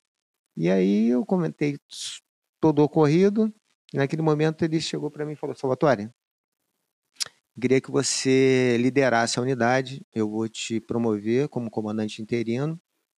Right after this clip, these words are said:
tá? Você tem toda a noção, acompanhou todo o planejamento, então você tem todas as informações, você é oficial de operações, tem todo o teu time aí,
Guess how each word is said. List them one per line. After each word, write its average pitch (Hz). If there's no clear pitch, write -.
tá? 127
Você 113
tem 113
toda 117
a 107
noção, 113
acompanhou 117
todo 127
o 113
planejamento, 117
então -
você 120
tem 113
todas 139
as 117
informações, 123
você -
é 123
oficial 120
de 110
operações, 113
tem 113
todo 120
o 117
teu 113
time 117
aí, 110